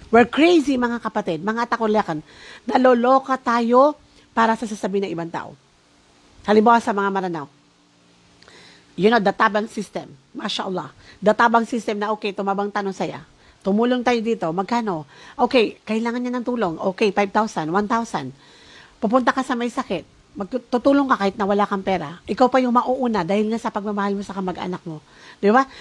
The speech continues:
Kahit na wala kang pera, mangungutang ka. Dahil may namatayan sila, kailangan mo makiramay. Kailangan mo, kailangan maramdaman ng kamag-anak mo na nararamdaman mo ang hig-, ang, ang, ang, ang pain na kasalukuyan nilang, ah, nararamdaman.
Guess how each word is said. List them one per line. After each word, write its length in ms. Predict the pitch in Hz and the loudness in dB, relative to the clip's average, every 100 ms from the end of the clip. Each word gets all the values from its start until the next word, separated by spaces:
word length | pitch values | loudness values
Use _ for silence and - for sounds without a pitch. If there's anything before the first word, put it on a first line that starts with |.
| - | -2
Kahit 240 | 262 269 | 0 2
na 80 | 269 | 0
wala 240 | 262 269 | -2 -2
kang 160 | 277 262 | -2 -2
pera, 160 | 269 233 | -2 0
mangungutang 560 | 214 233 277 311 320 302 | 0 0 0 0 -2 0
ka. 240 | 277 196 - - - - _ | 0 -2 -4 -18 -20 -20 _
Dahil 240 | 233 262 240 | 2 4 2
may 160 | 240 | -4
namatayan 400 | 226 220 214 214 | -4 -4 -4 -6
sila, 240 | 202 220 190 | -4 -6 -6
kailangan 400 | 208 214 220 220 | -4 -4 -2 -2
mo 160 | 214 | -2
makiramay. 560 | 214 208 196 202 190 151 | -2 -2 0 0 -2 -2
Kailangan 360 | 214 233 233 233 | 0 2 0 -2
mo, 160 | 240 | -4
kailangan 320 | - 233 240 254 | -2 0 2 0
maramdaman 540 | 226 220 202 208 220 - - - | 0 0 0 0 0 -2 -16 -6
ng 140 | 226 233 | -2 0
kamag-anak 580 | 247 214 - 220 220 226 | 0 0 -2 -2 -2 -2
mo 80 | |
na 160 | 226 220 | 0 0
nararamdaman 800 | 214 220 247 277 269 233 233 233 220 | 2 4 4 4 2 0 -2 -2 -2
mo 160 | 240 | -2
ang 160 | 233 214 | -2 -4
hig-, 240 | 240 202 - - - - - | -6 -12 -14 -20 -20 -18 -4
ang, 120 | 220 - | -2 0
ang, 140 | 226 | -2
ang, 160 | 214 220 208 - | -2 -4 -4 -4
ang 120 | 202 | -4
pain 480 | 180 247 294 220 156 - - - - | -2 -2 0 -2 -6 -10 -20 -16 -2
na 80 | 220 | 0
kasalukuyan 640 | 240 233 220 214 226 220 | 0 0 -2 -2 -2 -2
nilang, 320 | 208 214 233 - - - | 0 -2 -4 -10 -20 0
ah, 160 | 202 | 0
nararamdaman. 720 | 190 202 202 196 180 180 170 | 2 2 0 -2 -4 -6 -8